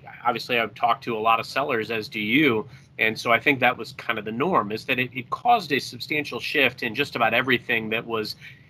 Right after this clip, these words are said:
in flight. Um, and I think what really became more important was the, the relationship. And, um, you know, I remember early on I was, uh, leveraging, and,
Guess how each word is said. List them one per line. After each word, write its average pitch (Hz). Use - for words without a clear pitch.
in 131
flight. -
Um, 107
and 151
I 143
think -
what 156
really 175
became 151
more 147
important 151
was 113
the, 113
the 117
relationship. 120
And, 123
um, 113
you 135
know, 120
I 131
remember 127
early 139
on 131
I 120
was, 110
uh, 110
leveraging, 117
and, 107